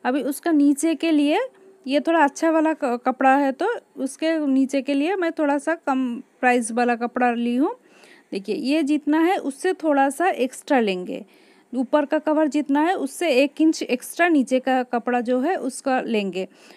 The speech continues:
क्योंकि नीचे में उसको बीच में काट के उसको दोनों तरफ मोड़ना पड़ेगा, क्योंकि उसका अंदर फिर उसको insert करना पड़ेगा,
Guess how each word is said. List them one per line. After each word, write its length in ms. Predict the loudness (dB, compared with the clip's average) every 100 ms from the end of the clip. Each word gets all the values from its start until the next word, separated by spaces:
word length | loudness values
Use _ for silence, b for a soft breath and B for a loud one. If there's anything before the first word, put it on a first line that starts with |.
| B
क्योंकि 280 | -6 -2 0
नीचे 400 | 2 2 0 0
में 180 | 2 2
उसको 340 | 0 -2 -2
बीच 300 | -2 -2 -2 0
में 120 | -2
काट 360 | 0 0 0 -2
के 80 | -4
उसको 460 | -2 -4 -4 -4 -4 B B B -4
दोनों 220 | 0 0
तरफ 280 | 0 0 2
मोड़ना 280 | 2 2 2
पड़ेगा, 400 | 2 0 2 -2
क्योंकि 320 | -2 -4 -2
उसका 420 | -2 -2 -2 0
अंदर 320 | 0 0 0 0
फिर 280 | 0 0
उसको 260 | -2 -4 -4
insert 360 | -2 -2 -4 -4
करना 280 | -6 -4
पड़ेगा, 460 | -4 -2 -2 -2 -2